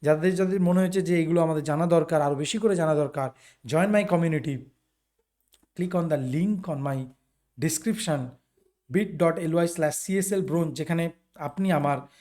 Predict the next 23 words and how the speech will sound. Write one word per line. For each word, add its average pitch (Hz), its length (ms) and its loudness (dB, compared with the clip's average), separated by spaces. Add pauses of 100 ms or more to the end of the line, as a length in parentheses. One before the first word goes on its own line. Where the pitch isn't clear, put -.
(180)
ব্রোঞ্জ 190 420 2
মেম্বারশিপে 165 460 -2
জয়েন 139 320 -2
করতে 190 280 -4
পারেন 185 240 -4 (460)
খুব 185 140 -8
সহজে। 196 440 2 (920)
সাথে 170 320 0
যেখানে 160 380 -4 (460)
আমার 151 160 -2
সাথে 156 160 0
একটা 151 180 2
one 156 240 2
to 185 60 -2
one 180 140 2
কলের 170 280 2
আপনার 143 240 -8
সুযোগ 160 460 -4
আছে 185 260 -2
এবং 143 220 -4
সেখানে 147 300 -8
আমি 143 220 -6
আপনাদেরকে, 156 640 -4